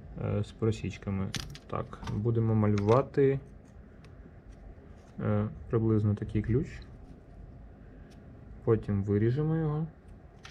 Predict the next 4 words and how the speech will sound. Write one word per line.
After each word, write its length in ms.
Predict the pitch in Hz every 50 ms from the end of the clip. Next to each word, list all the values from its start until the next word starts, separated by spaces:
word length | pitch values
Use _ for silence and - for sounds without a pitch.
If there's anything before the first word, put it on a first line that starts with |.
| - - - - - - - - - - - - - 113
Зробимо 600 | 110 113 113 117 113 113 110 107 107 107 104 104 -
оці 280 | 104 104 - - - 107
от 180 | 101 101 -
насічки. 600 | 104 98 - - - 98 - - - - 165 175